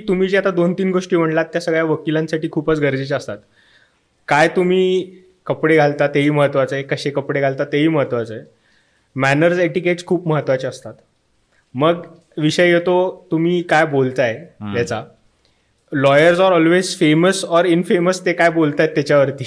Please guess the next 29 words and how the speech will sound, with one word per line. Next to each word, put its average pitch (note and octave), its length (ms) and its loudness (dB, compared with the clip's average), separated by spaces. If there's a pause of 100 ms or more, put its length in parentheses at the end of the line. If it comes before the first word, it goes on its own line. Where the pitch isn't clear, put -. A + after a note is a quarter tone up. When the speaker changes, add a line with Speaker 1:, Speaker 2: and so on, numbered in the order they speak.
(340)
Speaker 1:
<laughs> - 240 -10
त्यांचे D3 380 -2
आर्ग्युमेंट्स D#3+ 560 2
कसे E3 220 0
होत D3 180 0
आहेत D3+ 120 0
त्याच्यावरती. C3+ 680 -2 (360)
So D#3+ 80 2
बोलणं D#3+ 540 2
हा F3+ 280 0
आमचा F3 300 2
एक F3+ 60 0
व्यवसायच D#3+ 560 0
आहे, C#3 200 -2
Speaker 2:
हम्म. A2+ 300 -8
Speaker 1:
बोलण्यावरनंच D3+ 680 0
आमचा C#3+ 240 -4
पूर्ण D3 260 -4
व्यवसाय C#3+ 420 -4
चालतो. A2+ 500 -10 (720)
आणि D3 600 -2
ह्या C#3 340 -2
कारणाने E3+ 760 0
तुम्ही E3 160 2
मला E3 200 2
इथे D#3+ 200 0
बोलवलंय D3+ 460 0
त्याबद्दल D3 640 -4
धन्यवाद. C3+ 480 -4